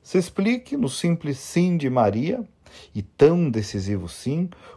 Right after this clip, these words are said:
ou então na simplicidade de uma manjedoura. Às vezes convém calibrar, né, as nossas expectativas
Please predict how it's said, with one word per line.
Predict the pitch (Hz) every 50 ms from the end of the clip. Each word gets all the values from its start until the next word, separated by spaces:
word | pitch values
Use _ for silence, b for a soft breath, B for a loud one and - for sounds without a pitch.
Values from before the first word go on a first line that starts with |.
| B -
ou | 143 165
então | 175 170 175 - 175 196
na | 202 196 185
simplicidade | - - - - 226 226 214 208 208 - - 185 190 175 175 - 175 147 135 135 131 131 127 127 127
de | 127 127
uma | 127 131 127 123
manjedoura. | 120 123 131 143 139 127 135 123 113 107 107 - 110 98 - - - - _ _ _ b b b b b b b b b b b
Às | 131 131 123 123
vezes | 147 190 208 220 220 214 214 214 190 - -
convém | - - 151 143 127 143 151 170 175 180 196 208 - - b b b b b b b b -
calibrar, | - 175 175 175 160 123 123 117 117 107 104 98 98
né, | 110 127 135
as | 120 113
nossas | 120 127 123 - - 107 104
expectativas | 113 107 - - - 151 135 - - - - 107 - - - - 143 156 165 151 151 156 147 151 -